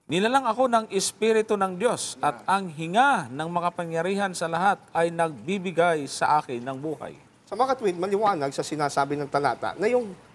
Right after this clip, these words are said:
Speaker 2: Espiritu ng Diyos, eh, yun din pala yung hininga
Speaker 1: Na?
Speaker 2: na ibinigay niya noon sa tao.
Speaker 1: Yun.
Speaker 2: Hindi po ito yung espiritu na para bang sinasabi nila na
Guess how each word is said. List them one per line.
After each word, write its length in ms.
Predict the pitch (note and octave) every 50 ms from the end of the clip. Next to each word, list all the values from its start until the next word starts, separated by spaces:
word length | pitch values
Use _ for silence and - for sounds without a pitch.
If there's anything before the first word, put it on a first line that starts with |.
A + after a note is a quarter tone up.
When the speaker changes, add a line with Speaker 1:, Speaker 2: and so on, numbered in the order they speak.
| - -
Speaker 2:
Espiritu 640 | - B3+ - - - - C#4+ B3+ B3+ B3+ B3 - -
ng 160 | A3+ A3+ G#3+
Diyos, 460 | F3+ D3 C3+ B2+ B2 B2+ - - -
eh, 80 | - G#3
yun 140 | A#3+ B3+ B3+
din 200 | - G3+ E4 D#4
pala 200 | - - F#3 F#3+ F3
yung 220 | F3 G3 F#3 F3 F3+ -
hininga 540 | - B3+ B3+ A#3 G#3+ F#3 D#3 E3 G3 F3+ D3+ B2 - - - - - - _ _ -
Speaker 1:
Na? 180 | B2 B2 B2 A#2+ F#3
Speaker 2:
na 60 | G3+
ibinigay 500 | - G3 F#3 E3 E3+ E3 E3 D#3 D3 D3+
niya 160 | D3+ C#3 C3+
noon 360 | C#3 D3 D#3 - C3 B2+ C#3 D#3
sa 120 | - G3+
tao. 440 | G3+ A#3 A#3 - - B3 C#4+ G#3 D3+ A#2+
Speaker 1:
Yun. 720 | A2+ A2+ A#2 A2 A2 A2 G#2+ G#2 G#2 G2+ G2+ G2+ G2+ G2 F#2+ F2+ F2 - - _
Speaker 2:
Hindi 280 | - G#3 A#3 C4+ C4 C#4+
po 160 | - B3+ B3+
ito 240 | B3+ G#3 - A3+ A#3+ A#3+
yung 260 | A#3+ A3 A3 A3 G#3
espiritu 640 | - G3+ - - - - A3+ G#3+ G3+ G3+ G3 - G3+
na 140 | F#3+ F#3+ F3+
para 300 | F3 F3 - E3+ E3+ E3+
bang 200 | E3+ D#3+ E3 E3
sinasabi 540 | D#3 D#3 E3 D#3+ E3 D#3 - - D3+ D3+ D3+ D3
nila 280 | D3 D3 C#3+ D3 C#3+ C#3
na 160 | C3+ C3